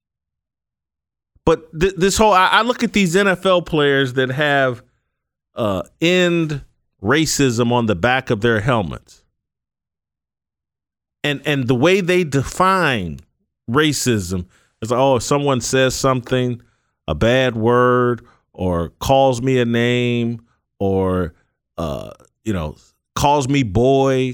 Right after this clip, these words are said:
call, a-, anything, 'cause virtually anything can be interpreted. You know, if, if, if someone, uh, Joy Reid took someone, uh, saying, what was it the other day? Uh, she said Elon Musk culturally appropriated the word Karen, the name Karen.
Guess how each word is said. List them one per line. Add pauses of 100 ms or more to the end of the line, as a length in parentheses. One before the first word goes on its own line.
(120)
call, (180)
a-,
anything,
'cause
virtually
anything
can
be
interpreted. (220)
You
know,
if,
if,
if
someone, (400)
uh, (140)
Joy
Reid
took
someone, (120)
uh,
saying, (520)
what
was
it
the
other
day?
Uh,
she
said
Elon
Musk
culturally
appropriated
the
word
Karen,
the
name
Karen.